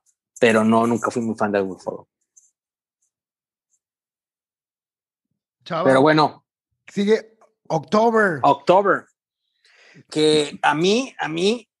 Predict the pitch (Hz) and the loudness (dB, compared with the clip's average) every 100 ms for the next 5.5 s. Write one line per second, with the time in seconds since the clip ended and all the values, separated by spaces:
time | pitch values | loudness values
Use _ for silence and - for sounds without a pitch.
0 | _ _ 170 170 175 180 185 - _ 160 | _ _ -8 -4 2 2 2 -2 _ -8
1 | 160 151 147 143 143 139 - 160 175 170 | -4 0 2 4 2 0 0 2 4 2
2 | 160 170 175 175 175 160 - 135 151 180 | 2 0 2 0 0 -2 -2 -2 2 2
3 | 156 170 190 180 180 160 170 175 214 185 | 0 0 0 0 -2 -8 -6 -2 -2 -2
4 | 185 185 143 - 160 175 156 151 147 175 | -2 -4 -8 -4 -2 0 -2 -6 -10 -6
5 | 147 123 135 160 - | -6 -2 2 2 2